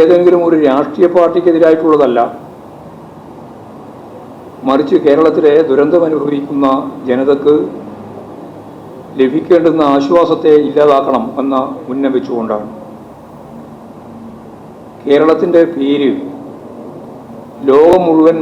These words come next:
മോശപ്പെടുത്തുന്നതിനും ഇത്തരത്തിലുള്ള പരാമർശങ്ങൾ ഇടയാക്കുമെന്ന് ഞാൻ പ്രത്യേകിച്ച് പറയേണ്ടതില്ല. നാട് തകർന്നാലും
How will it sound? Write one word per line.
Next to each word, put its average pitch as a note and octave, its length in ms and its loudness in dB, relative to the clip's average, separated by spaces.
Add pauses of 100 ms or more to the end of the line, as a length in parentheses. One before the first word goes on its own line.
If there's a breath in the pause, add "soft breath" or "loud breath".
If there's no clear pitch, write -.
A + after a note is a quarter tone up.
മോശപ്പെടുത്തുന്നതിനും C#3 880 0 (1900)
ഇത്തരത്തിലുള്ള D3+ 520 2
പരാമർശങ്ങൾ C#3 560 2
ഇടയാക്കുമെന്ന് C#3+ 640 2
ഞാൻ C3 140 -2
പ്രത്യേകിച്ച് B2+ 460 -4 (220)
പറയേണ്ടതില്ല. A2+ 540 -4 (2500)
നാട് D3 300 2 (100)
തകർന്നാലും C#3+ 540 2